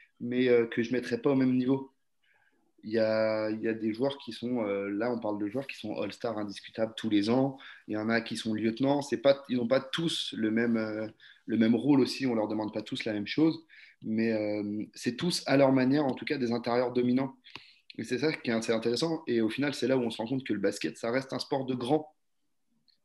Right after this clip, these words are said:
finalement. Et, euh, et au final, on aura beau faire tous les chan-, enfin, les, la ligue aura beau changer, changer, changer, il y aura toujours des grands qui, qui, parce qu'au final, même si on met que des petits, bah, au final, si on met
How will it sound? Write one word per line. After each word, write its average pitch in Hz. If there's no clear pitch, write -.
finalement. 113
Et, 110
euh, 107
et 113
au 113
final, 135
on 123
aura 117
beau 123
faire 131
tous 135
les 131
chan-, 127
enfin, 113
les, 104
la 113
ligue 135
aura 113
beau 113
changer, 123
changer, 117
changer, 117
il -
y 113
aura 110
toujours 131
des 113
grands 127
qui, 110
qui, 113
parce 110
qu'au 120
final, 117
même 123
si -
on 123
met 120
que -
des 120
petits, 131
bah, 110
au 107
final, 123
si -
on 113
met 107